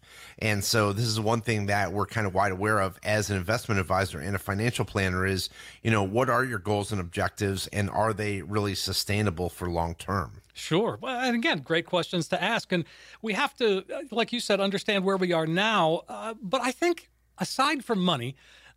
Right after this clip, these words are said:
Speaker 2: one of the things that we can do as grandparents is teach those kids about money.
Speaker 1: A
Speaker 2: They're,
Speaker 1: hundred
Speaker 2: they're not,
Speaker 1: percent.
Speaker 2: they're not getting education on that.
Speaker 1: Yeah, a hundred percent. I mean, it's just like,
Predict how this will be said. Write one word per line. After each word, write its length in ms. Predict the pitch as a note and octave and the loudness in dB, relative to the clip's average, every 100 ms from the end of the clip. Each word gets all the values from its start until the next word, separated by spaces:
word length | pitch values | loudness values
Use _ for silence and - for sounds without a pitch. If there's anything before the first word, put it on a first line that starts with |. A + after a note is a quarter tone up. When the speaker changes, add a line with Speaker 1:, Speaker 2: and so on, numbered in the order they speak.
| _ F#4+ | _ -8
Speaker 2:
one 220 | B3 A#3 | 0 2
of 60 | D4 | 2
the 100 | C4 | 0
things 220 | A3 F#3+ | 0 0
that 100 | F3+ | 2
we 140 | E3+ | 2
can 120 | G3+ F3+ | 2 0
do 200 | F3+ D#3+ | 2 2
as 80 | |
grandparents 500 | - F3+ B3+ G#3+ F3+ | 2 0 0 0 -2
is 240 | - G3 - | 0 -4 -4
teach 420 | - - D4 - - | -8 -4 -2 -4 -2
those 200 | F3 - | -2 -2
kids 300 | - A#3 F#3 | -2 -2 0
about 280 | F#3 G#3 | -2 -2
money. 420 | F#3 A3 C#4+ - _ _ _ | 0 2 0 -2 _ _ _
Speaker 1:
A 40 | A2+ | 0
Speaker 2:
They're, 100 | C3 | 2
Speaker 1:
hundred 120 | G3 | 4
Speaker 2:
they're 80 | A#3 | 2
not, 120 | A#3+ | 2
Speaker 1:
percent. 340 | C4+ C#3+ A2+ - | 0 2 0 -2
Speaker 2:
they're 120 | A#3 | -2
not 220 | C#4 B3+ E3+ | 0 0 0
getting 240 | D4 C#4 | 0 0
education 560 | C#4 - - D#4 - A3 | -4 -4 -4 -4 -2 -2
on 160 | C3+ | -2
that. 240 | A#2 - _ _ | -6 -12 _ _
Speaker 1:
Yeah, 200 | - E3 | 0 2
a 20 | A#2+ | 4
hundred 240 | D#3+ F3+ | 0 -2
percent. 380 | B2+ - B2 - | -4 0 0 0
I 60 | A2+ | 0
mean, 240 | A#2+ A#2+ | 0 2
it's 160 | B2 - | -2 0
just 260 | D#3+ F3+ | 0 2
like, 280 | D3 B2 - | 4 2 -2